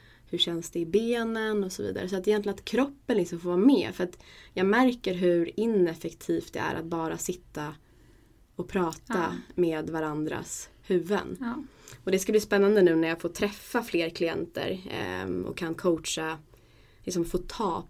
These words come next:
Speaker 1: på.
Speaker 2: Ja.
Speaker 1: Eh, för jag, jag använder ju eh, jättemycket av liksom doula-praktiken
Speaker 2: Ja.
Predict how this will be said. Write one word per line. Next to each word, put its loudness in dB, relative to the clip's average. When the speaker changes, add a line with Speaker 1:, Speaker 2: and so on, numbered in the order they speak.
Speaker 1:
på. 0
Speaker 2:
Ja. -4
Speaker 1:
Eh, -4
för 6
jag, 6
jag 2
använder 2
ju -4
eh, -8
jättemycket -8
av -6
liksom -8
doula-praktiken -4
Speaker 2:
Ja. -6